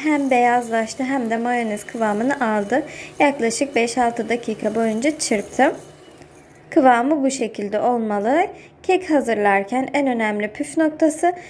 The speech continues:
şeker ve yumurtanın iyi bir şekilde çırpılmış olması gerekiyor. İçerisindeki şekerin erimesi gerekiyor. Ardından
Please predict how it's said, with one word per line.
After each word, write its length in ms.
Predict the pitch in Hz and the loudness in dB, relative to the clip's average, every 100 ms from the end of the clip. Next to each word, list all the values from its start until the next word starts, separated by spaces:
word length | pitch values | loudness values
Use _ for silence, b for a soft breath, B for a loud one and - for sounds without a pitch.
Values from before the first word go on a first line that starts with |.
| B B | B B
şeker 540 | - 311 294 226 202 | 2 4 4 2 4
ve 60 | 196 | 2
yumurtanın 720 | 202 262 277 277 254 262 302 | 2 2 2 2 -2 0 -2
iyi 280 | 262 247 226 | 0 -2 0
bir 120 | 208 | -2
şekilde 500 | 208 233 - 208 254 | -2 -6 -6 0 0
çırpılmış 680 | 277 - 220 233 220 233 254 | 0 -4 -2 -2 -2 -2 0
olması 380 | 233 226 226 226 | 0 -2 -4 0
gerekiyor. 520 | 226 226 226 302 311 B B B - | 2 0 4 4 4 B B B -6
İçerisindeki 680 | 302 302 254 - 233 208 - | 4 4 4 0 -4 -2 0
şekerin 440 | 269 269 269 269 | 0 2 2 2
erimesi 480 | 269 240 220 208 208 | 2 2 0 -2 -2
gerekiyor. 680 | 202 196 190 - 226 294 - - - - - - B B B - | -2 0 -2 -2 0 0 -2 -18 -20 -20 -20 -20 B B B 4
Ardından 640 | 339 302 320 330 339 | 4 6 4 4 2